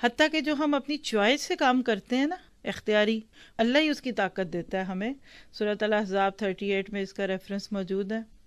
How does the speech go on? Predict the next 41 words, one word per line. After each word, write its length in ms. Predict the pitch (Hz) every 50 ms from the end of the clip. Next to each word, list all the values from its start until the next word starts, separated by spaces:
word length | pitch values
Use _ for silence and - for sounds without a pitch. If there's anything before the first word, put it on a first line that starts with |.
| - - - - - _ _
दूसरी 300 | 196 240 254 247 - 311
बात 200 | 262 311 311 302
लिखिए 300 | 285 302 294 - 311 311
कि 120 | 302 320 277
जो 420 | 220 - - - 202 214 233 262
कुछ 240 | 247 349 330 - 254
दुनिया 300 | 247 247 233 233 233 240
में 140 | 233 240 233
हो 220 | 185 208 185 180
रहा 140 | 185 180 180
है, 100 | 175 - _ _ _ -
अल्लाह 220 | 208 220 226 233
को 120 | 233 240 240
पहले 340 | - 233 240 247 247 247
से 120 | 247 - 214
पता 280 | - 180 - - - -
था। 180 | - 151 - - - - _ _ _ _
सूरत 360 | - - 226 226 233 226 - - - -
कमर 300 | 240 233 233 247 277 285
फ़ोर्टी 360 | - - 233 226 - 240 240
नाइन, 380 | 226 220 214 214 233 269 320 - - _ _ -
फुरकान 640 | - - 214 214 214 - 208 202 208 226 226 226 233 - -
टू 240 | 240 254 285 339 - - - - - - - - -
और 180 | - 202 196 196
मुस्लिम 540 | 190 208 214 220 220 - 277 294 320 330
सिक्सटी 480 | 302 - - 247 - - - - 233 220
सेवन 420 | - - 214 202 208 226 247 254
फिफ्टी 340 | 240 233 190 - _ - 190
वन। 220 | 180 180 170 165 165 _ - - _ _ _
फिर 120 | 240 240
अगली 220 | 247 247 240 277 302
बात 260 | 262 285 285 277 277
इसमें 200 | 262 - 285 269
नोट 220 | 247 233 226 226 220
कीजिए, 360 | - 240 233 214 208 262 269
क़यामत 680 | 269 - - - 226 214 214 214 220 226 254 254 247 -
तक 180 | - 240 240 240 - - -
होने 380 | 202 202 202 208 208 220 226 226
वाला 440 | 208 202 196 185 185 190 190 190 185 170 - -
हर 220 | 202 214 233 262
काम 420 | 220 - - 214 190 180 175 165